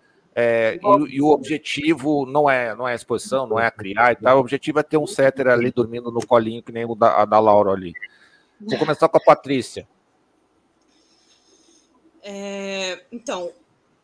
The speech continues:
Speaker 2: a questão é que hoje as pessoas estão se habituando com os valores também, né? Então, assim, às vezes tem gente lá no Mercado Livre, no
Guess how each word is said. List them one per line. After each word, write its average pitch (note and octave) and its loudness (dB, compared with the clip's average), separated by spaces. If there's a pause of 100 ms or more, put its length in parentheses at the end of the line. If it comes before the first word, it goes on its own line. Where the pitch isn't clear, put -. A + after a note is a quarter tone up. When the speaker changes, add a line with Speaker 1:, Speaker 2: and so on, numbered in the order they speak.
(440)
Speaker 2:
a G#3+ -12
questão C4 -8
é D4+ -6
que D4 -10
hoje A3+ -6 (580)
as G3 -16
pessoas A3 -12
estão A#3 -10
se - -10
habituando B3 -6
com C#4+ -8
os B3 -6
valores G3 -4
também, D#3+ -14 (220)
né? F#3+ -12 (640)
Então, F#3+ -10
assim, A3+ -6
às G3+ -4
vezes B3 -4
tem B3 -6
gente G#3+ -8
lá G3+ -2
no G3 -12
Mercado F#3+ -10
Livre, G3+ -10
no F#3+ -8